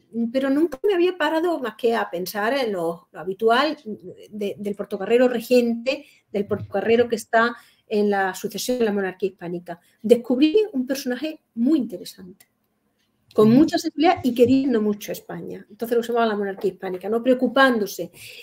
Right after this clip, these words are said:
Speaker 1: Y la pena que muere sin esa paradoja que te decía, que al final, por los derroteros de la, de la guerra, la monarquía se desmembró.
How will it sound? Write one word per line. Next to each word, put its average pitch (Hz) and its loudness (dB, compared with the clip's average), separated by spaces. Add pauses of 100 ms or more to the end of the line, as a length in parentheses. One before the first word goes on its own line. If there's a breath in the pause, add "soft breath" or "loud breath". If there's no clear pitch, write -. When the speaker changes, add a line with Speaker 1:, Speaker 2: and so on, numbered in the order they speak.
Speaker 1:
Y 247 -6
la 254 -2
pena 294 2
que 285 0
muere 302 2
sin 233 -4 (340)
esa 254 -2
paradoja 254 2
que 262 -4
te 269 0
decía, 311 2
que 247 0
al 233 0
final, 277 0 (400 loud breath)
por 240 6
los 226 2
derroteros 233 2
de 269 4
la, 262 2
de 254 0
la 262 2
guerra, 277 -2 (260)
la 220 -8
monarquía 208 -2
se 226 -8
desmembró. 175 -12